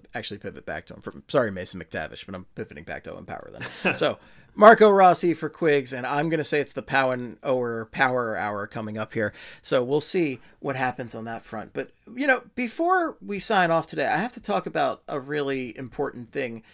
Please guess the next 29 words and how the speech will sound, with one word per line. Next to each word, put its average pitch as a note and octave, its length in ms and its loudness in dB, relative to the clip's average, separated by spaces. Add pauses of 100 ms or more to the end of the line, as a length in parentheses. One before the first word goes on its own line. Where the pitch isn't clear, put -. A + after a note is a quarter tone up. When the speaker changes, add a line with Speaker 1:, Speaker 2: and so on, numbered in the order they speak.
(180)
Speaker 1:
that B2 160 -4
I A2+ 100 -6
saw. G#2+ 380 -4 (260)
And D3 140 0
I - 20 -2
saw F#3 180 2
this D#3+ 160 -2
just - 280 -6
briefly B2+ 560 -4
after A#2 580 -6
the A#2 80 -8
show A#2+ 220 -4
we G#2+ 120 -8
recorded G#2+ 360 -8
last A2 260 -10
week. F#2+ 240 -12
But - 180 -8 (540)
Phil G4+ 320 4
Kessel, E3+ 720 8 (240)
it A#3 100 4
was C4 140 2
his A#3 180 4
birthday, E3 560 4
friend G3 300 6
of E3+ 80 2
the D#3 80 2
show, D#3+ 240 6
Phil D3 240 2
Kessel, C#3 480 2